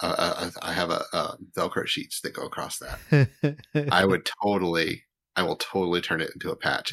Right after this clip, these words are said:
Speaker 1: and wear it on my chest.
Speaker 2: Jolt, I have considered putting it in my back window of my
Speaker 1: <laughs>
Speaker 2: car. He, he said to put it on my bumper. I have considered putting it on, 'cause, uh, that's, you know, the F A F F O stickers, just the, the way they turned out holographic wise,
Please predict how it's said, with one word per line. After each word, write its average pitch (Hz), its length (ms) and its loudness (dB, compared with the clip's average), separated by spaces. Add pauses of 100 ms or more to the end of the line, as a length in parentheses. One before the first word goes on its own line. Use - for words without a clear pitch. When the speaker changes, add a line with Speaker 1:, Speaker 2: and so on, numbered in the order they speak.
Speaker 1:
and - 160 -6
wear 143 220 0
it - 100 -10
on 160 220 -6
my - 100 -6
chest. - 560 -2 (220)
Speaker 2:
Jolt, 123 300 4
I 117 140 4
have 120 280 6
considered 104 520 2
putting 92 240 0
it 90 80 -4
in 90 80 -4
my 87 140 -4
back 80 240 -4
window 71 340 -12 (360)
of - 140 2
my - 120 4
Speaker 1:
<laughs> - 0 -
Speaker 2:
car. 76 260 -4 (380)
He, 85 160 -8
he 90 200 -6
said 98 160 -2
to 80 80 -4
put 90 160 0
it 85 60 0
on 82 100 -2
my 78 100 -4
bumper. 73 320 -8
I 82 80 -2
have 98 240 0
considered 85 400 -4
putting 76 220 -6
it 73 80 -6
on, 71 140 -10 (340)
'cause, 147 160 4
uh, 143 200 -2 (120)
that's, - 320 -2
you 127 140 -6
know, 95 60 2
the 104 120 4
F 120 160 2
A 110 100 4
F 98 140 0
F 95 160 -4
O 92 100 -2
stickers, 78 560 -10
just - 320 -10
the, 110 160 -10
the 104 300 -10
way 95 240 -2
they 101 160 -2
turned 90 300 -6
out 82 160 -4
holographic 80 680 -8
wise, 92 480 -6